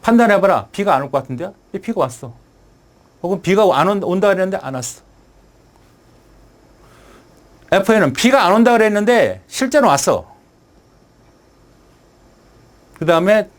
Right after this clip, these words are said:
티엔은 뭐예요? 티엔은 비가 안 온다 그랬는데 진짜 안 왔어.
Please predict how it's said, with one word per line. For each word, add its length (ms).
티엔은 640
뭐예요? 400
티엔은 420
비가 280
안 100
온다 180
그랬는데 260
진짜 260
안 60
왔어. 300